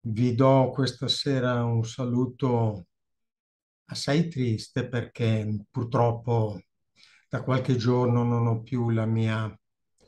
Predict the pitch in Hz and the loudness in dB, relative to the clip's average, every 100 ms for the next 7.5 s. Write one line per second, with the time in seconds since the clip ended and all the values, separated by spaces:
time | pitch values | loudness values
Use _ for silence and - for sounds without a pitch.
0 | _ _ _ _ _ - 127 123 123 120 | _ _ _ _ _ -6 -2 0 0 0
1 | 113 90 - 110 117 117 - 123 117 117 | -2 -6 -10 -4 -2 -2 -2 2 4 4
2 | 110 113 127 113 110 107 104 104 - 120 | 2 2 2 0 0 -4 -6 -10 -8 -4
3 | 107 101 - _ _ _ _ _ _ _ | -4 -6 -12 _ _ _ _ _ _ _
4 | 139 120 - 131 113 117 110 - 117 107 | -2 -2 2 4 4 4 2 0 0 2
5 | 107 101 - - _ _ _ _ _ - | 0 -2 -10 -20 _ _ _ _ _ -2
6 | 123 117 113 110 107 110 135 135 - 110 | 0 4 2 2 0 2 2 0 -8 -10
7 | 107 110 110 110 110 | -8 -10 -10 -12 -14